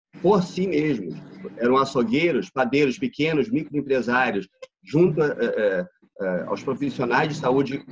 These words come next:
existentes na comunidade, que se propuseram a mudar a situação depois de, é, dessa centralização de poder que está ocorrendo com, é, a escusa mesmo da, da situação da pandemia.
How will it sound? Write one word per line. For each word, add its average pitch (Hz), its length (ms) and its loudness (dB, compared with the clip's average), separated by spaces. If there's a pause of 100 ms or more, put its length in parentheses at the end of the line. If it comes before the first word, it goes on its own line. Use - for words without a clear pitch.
existentes 175 640 0
na 127 100 -2
comunidade, 113 560 -4
que 208 140 -4
se 226 400 -6 (680)
propuseram 135 680 4
a 135 60 2
mudar 120 400 2
a 120 40 -2
situação 117 680 -4 (760)
depois 180 680 0 (320)
de, 143 380 -4
é, 110 260 2
dessa 127 220 -4
centralização 170 960 0
de 196 100 -2
poder 151 520 0 (340)
que 117 60 -18
está 139 160 -2
ocorrendo 139 560 0 (480)
com, 151 400 0
é, 120 240 -4
a 123 80 2
escusa 120 880 -2
mesmo 113 500 0
da, 101 260 -2
da 95 180 -4
situação 113 480 -8
da 107 80 -4
pandemia. 135 680 -2